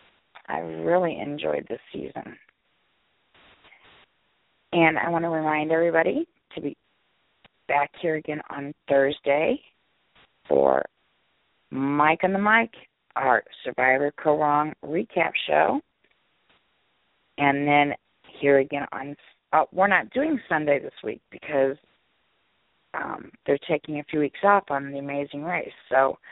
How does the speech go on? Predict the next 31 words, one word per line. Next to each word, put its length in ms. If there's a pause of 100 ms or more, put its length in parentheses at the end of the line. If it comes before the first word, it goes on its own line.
(640)
back 260
here 160
again 340
Thursday 600 (100)
and 120
then 140
back 300
here 140
again 180
on 180
Monday 440
this 140 (120)
week. 200 (600)
Both 220 (120)
shows 280
are 100
at 100 (140)
seven 260
P 140
M 200
Eastern, 460
six 260
P 100
M 140 (120)
Central. 480 (1600)
So 400 (1040)
we're 80
gonna 220
wrap 400
tonight 320
up 200